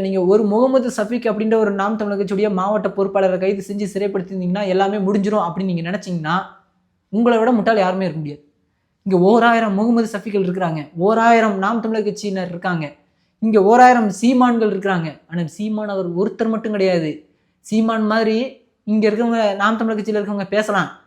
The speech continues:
ஆனா சீமான் மாதிரி செயல்படுறதுக்கும் இங்க ஆட்கள் இருக்காங்க அப்படின்றத காவல்துறையினர் உணர்ந்து கொள்ள வேண்டும்.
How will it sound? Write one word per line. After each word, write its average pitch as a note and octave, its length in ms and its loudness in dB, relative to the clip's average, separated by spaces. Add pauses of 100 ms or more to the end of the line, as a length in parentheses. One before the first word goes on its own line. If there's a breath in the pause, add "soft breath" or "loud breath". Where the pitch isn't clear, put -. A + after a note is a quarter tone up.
ஆனா E3+ 200 -6
சீமான் G#3+ 500 -4
மாதிரி G#3+ 240 0
செயல்படுறதுக்கும் G#3 720 -2
இங்க G3+ 100 -4
ஆட்கள் F#3+ 300 -2
இருக்காங்க F#3+ 340 -8
அப்படின்றத F#3 480 -2 (800)
காவல்துறையினர் F3+ 760 0
உணர்ந்து G3 240 -2
கொள்ள G3+ 160 0
வேண்டும். A3 360 2